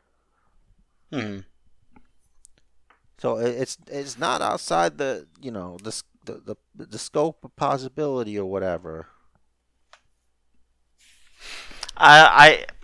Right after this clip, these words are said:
Speaker 1: you're right. I just don't think that's it. I don't think it was Sonya that, um, unsuspended Brock.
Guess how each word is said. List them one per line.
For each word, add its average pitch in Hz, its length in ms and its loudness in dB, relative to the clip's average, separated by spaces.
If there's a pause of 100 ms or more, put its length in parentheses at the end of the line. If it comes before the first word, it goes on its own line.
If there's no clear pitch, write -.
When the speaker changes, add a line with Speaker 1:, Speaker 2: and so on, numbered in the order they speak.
(120)
Speaker 1:
you're 156 140 8
right. 143 380 12 (320)
I 135 140 8
just 139 180 -2
don't 123 160 2
think 104 200 -4
that's 98 200 0
it. - 160 -6 (220)
I 123 140 4
don't 117 100 2
think 110 140 0
it 107 40 0
was 104 140 0
Sonya 98 380 2
that, 85 340 -2 (1040)
um, 87 440 -2 (340)
unsuspended 95 1160 -2
Brock. 82 400 -4